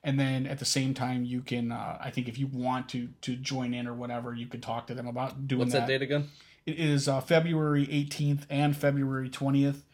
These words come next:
Speaker 1: and that's at the Linwood Skate Center in Linwood, Illinois. That's, like, uh, thirty minutes west of,
Speaker 2: Of Chicago.
Speaker 1: uh, Chicago. Or is it, it's thirty minutes east of Chicago.
Speaker 2: It's
Speaker 1: East.
Speaker 2: thirty minutes one
Speaker 1: East.
Speaker 2: way away
Speaker 1: East.
Speaker 2: from Chicago.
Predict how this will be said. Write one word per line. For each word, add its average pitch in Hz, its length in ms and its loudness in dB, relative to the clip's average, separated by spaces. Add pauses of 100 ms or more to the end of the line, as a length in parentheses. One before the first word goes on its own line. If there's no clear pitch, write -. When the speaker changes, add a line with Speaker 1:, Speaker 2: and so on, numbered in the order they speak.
(220)
Speaker 1:
and 135 100 0
that's 135 160 2
at 131 60 -4
the 120 80 -4
Linwood 139 340 4
Skate 139 300 0
Center 139 220 2
in 127 100 0
Linwood, 135 240 0
Illinois. 127 560 -2 (380)
That's, 127 180 -2
like, 131 280 0
uh, 127 360 0
thirty 147 400 2
minutes 139 340 2
west 131 760 -2 (680)
of, 127 180 -2
Speaker 2:
Of 120 40 -8
Chicago. 120 300 -4
Speaker 1:
uh, 98 80 -2
Chicago. 123 680 -2 (680)
Or 156 60 2
is 139 100 2
it, - 80 -10 (260)
it's - 180 -16
thirty 160 220 0
minutes 139 320 0
east 180 400 0 (480)
of - 80 -12
Chicago. 67 580 -6 (960)
Speaker 2:
It's 143 120 -2
Speaker 1:
East. 180 100 6
Speaker 2:
thirty 175 160 12
minutes 160 320 6
one 123 220 8
Speaker 1:
East. 262 180 12
Speaker 2:
way 120 300 6 (280)
away 117 120 6 (100)
Speaker 1:
East. 101 140 6
Speaker 2:
from 113 100 -4
Chicago. 101 540 -2